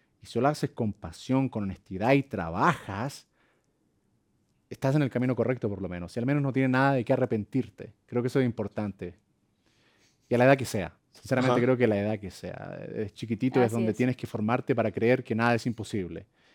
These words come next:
Speaker 1: Pero si tienes sesenta años y, no sé, quieres hacer algo nuevo, una, una profesión, un hobby, algo,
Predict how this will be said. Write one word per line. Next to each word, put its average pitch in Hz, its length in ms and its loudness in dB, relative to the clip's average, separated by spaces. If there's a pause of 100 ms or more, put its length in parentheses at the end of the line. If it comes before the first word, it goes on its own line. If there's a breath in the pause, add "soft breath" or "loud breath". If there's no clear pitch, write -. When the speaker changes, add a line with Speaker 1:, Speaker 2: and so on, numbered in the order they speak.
(140)
Speaker 1:
Pero 95 120 -12
si - 100 -20
tienes 127 200 0
sesenta 123 480 2
años 110 240 2
y, 87 420 -4
no 85 120 -14
sé, 120 280 -2
quieres 131 280 -2
hacer 120 240 -4
algo 139 180 2
nuevo, 131 320 0
una, 110 180 -4
una 104 200 -6
profesión, - 480 -16
un 110 60 -14
hobby, 131 500 2
algo, 117 560 2